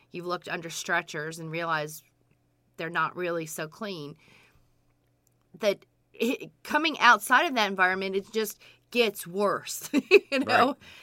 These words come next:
Speaker 1: things just get worse. And, and somebody changing your dressing may have forgotten to wash their hands and, or didn't have enough gloves to put on when they're changing it. So you could actually get an infection after you get injured, too.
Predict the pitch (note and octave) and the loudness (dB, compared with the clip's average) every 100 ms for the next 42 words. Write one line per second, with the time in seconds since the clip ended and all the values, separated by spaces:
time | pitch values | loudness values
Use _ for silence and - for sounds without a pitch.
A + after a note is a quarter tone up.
0 | - C4 C#4+ B3+ G3 A#3+ A#3+ A#3 - A3+ | -4 -2 -2 -4 -2 4 4 2 -6 -6
1 | G3+ G#3 F3 E3 G3+ - - - - - | -4 -2 -2 -4 -8 -10 -16 -20 -16 -4
2 | A3+ A3 B3+ B3+ C4 B3 - B3+ B3+ B3 | -2 -2 0 0 0 -4 -4 -2 -2 -4
3 | A#3 G#3+ G#3+ B3 - A#3 G3 F3 F3 F3+ | -4 -2 2 2 0 -6 -4 -4 -2 2
4 | F3+ D#3+ F#3+ G#3 F#3 G3 - A#3 C4 E4+ | 4 4 0 0 2 2 0 -6 -4 -4
5 | C#4 G3 F3+ E3+ - F3+ E3 E3 - _ | -4 -4 -8 -10 -6 -4 -4 -6 -14 _
6 | G#3 G#3 A3 A#3 A#3 A#3+ G#3 A#3 D4 C#4+ | -4 -2 0 -2 -2 -4 -2 2 4 2
7 | A3 G#3+ A3+ G3 F3+ E3+ F3 F3 E3+ G#3+ | -4 -10 -6 0 0 0 -6 -8 -8 -6
8 | F#3 F3 E3 D#3 - - A3 D#4+ F4+ C4+ | -8 -8 -10 -12 -12 -8 -6 -4 -2 -4
9 | A#3 A3 G#3+ F#3+ - - - - G#3 G3+ | -4 -8 -6 -8 -12 -20 -20 -8 -6 -4
10 | G3+ G3+ - F#3 G3 D4+ - - A#3 E3 | -4 -6 -4 4 6 4 0 -2 2 4
11 | D3 - _ _ _ _ _ _ _ F#3+ | 2 -6 _ _ _ _ _ _ _ -6
12 | G3+ G3+ F3+ D#3+ F3 - - - - - | -4 -2 -2 -4 -10 -10 -10 -12 -14 -10
13 | C3+ | -8